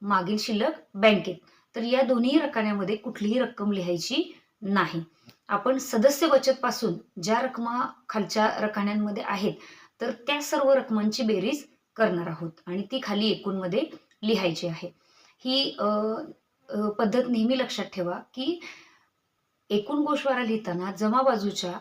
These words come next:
पहिल्या दोन कॉलममध्ये, म्हणजे मागील शिल्लक हातात व मागील शिल्लक बँकेत, याच्यामध्ये आपण कुठलीही रक्कम लिहिणार नाही. त्याच्यानंतर सदस्य बचतपासूनच्या एकूण गोषवाऱ्याच्या रक-, कॉलममध्ये आपल्याला रकमा लिहायच्या आहेत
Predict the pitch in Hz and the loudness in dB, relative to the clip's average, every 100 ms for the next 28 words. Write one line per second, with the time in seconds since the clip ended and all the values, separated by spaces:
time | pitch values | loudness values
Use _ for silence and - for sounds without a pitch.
0 | - - 196 208 262 247 247 240 214 202 | -10 -4 0 2 2 2 0 0 0 0
1 | 202 180 170 160 _ _ - 180 180 233 | -2 -2 -4 -8 _ _ -8 -4 0 -2
2 | 294 - _ _ _ - 185 185 190 247 | -4 -14 _ _ _ -14 -2 0 2 0
3 | - 240 247 - 220 233 240 254 254 202 | 0 -2 -4 -4 -2 -2 -2 -2 0 0
4 | 180 214 226 220 214 214 233 208 - 233 | -2 -2 -2 -4 -4 -2 -2 -2 -4 -4
5 | 202 214 214 220 226 226 233 - - 196 | -4 0 0 0 -2 -4 -6 -6 -4 -2
6 | 226 220 - 214 202 185 185 214 320 - | 0 -2 -4 -2 0 -2 -2 -2 -2 -10
7 | _ _ 190 185 160 170 170 _ _ _ | _ _ -4 0 0 -2 -10 _ _ _
8 | _ - 202 214 220 220 302 240 220 262 | _ -8 -2 0 0 0 -2 0 0 0
9 | 311 262 254 - 220 214 214 214 294 226 | 2 2 0 -4 -4 -2 0 0 -2 -4
10 | 214 202 202 - 196 190 214 202 - _ | -4 -4 -4 -4 -4 -4 -4 -6 -10 _
11 | - 185 185 185 190 190 185 180 190 180 | -4 -4 -2 -4 -4 -4 -4 -6 -8 -8
12 | 190 196 185 175 202 180 262 | -6 -4 -4 -6 -6 -4 -4